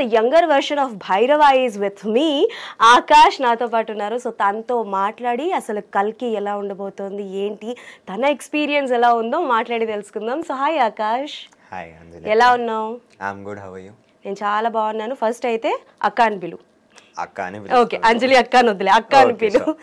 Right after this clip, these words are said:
Speaker 1: So ఫస్ట్ థింగ్ అయితే ఎక్స్పీరియన్స్ ఎలా ఉందో చెప్పు. అంటే, I mean to say, కల్కి is a very, very big project. And ఆ project-లో you are the part.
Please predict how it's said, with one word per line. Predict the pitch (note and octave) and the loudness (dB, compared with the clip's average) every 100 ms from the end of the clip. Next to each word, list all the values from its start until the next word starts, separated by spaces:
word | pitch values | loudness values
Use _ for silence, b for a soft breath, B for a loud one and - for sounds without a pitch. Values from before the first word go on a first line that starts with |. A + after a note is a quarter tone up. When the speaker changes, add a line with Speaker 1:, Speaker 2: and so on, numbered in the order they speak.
| B B - | B B -14
Speaker 1:
So | C4+ | 0
ఫస్ట్ | D4 D#4+ F4+ | 4 4 4
థింగ్ | F#4 E4+ | -4 -4
అయితే | D4 C#4+ F#4+ A4 - _ | -4 -4 -4 -4 -6 _
ఎక్స్పీరియన్స్ | - - E4 E4+ E4+ C4+ | -12 -6 -4 -2 -2 0
ఎలా | A#3+ C4 | 4 4
ఉందో | C4+ B3+ | 4 0
చెప్పు. | A#3+ A3+ A3 | -2 0 -4
అంటే, | A3 A3+ | -2 0
I | |
mean | A#3 A#3+ | 0 -2
to | B3+ | -6
say, | D4 - | -8 -4
కల్కి | G#3+ G#3+ A#3+ D4+ | -2 -2 -4 -8
is | B3+ | -6
a | C4+ | -8
very, | G3+ G3+ C4+ C4+ | -8 -14 -14 -10
very | C#4 | -8
big | A3+ A#3 | -6 -8
project. | - G3+ F3+ F3+ C4 - B B B | -6 -4 -4 -4 -8 -8 B B B
And | A3 | 2
ఆ | A#3 C4+ | 4 4
project-లో | C4+ A#3+ A#3+ B3 B3+ | 6 4 4 0 0
you | A#3 | 2
are | A3 G#3+ | 2 0
the | G3+ | -2
part. | A3+ G#3+ D#4 - | 2 2 0 -6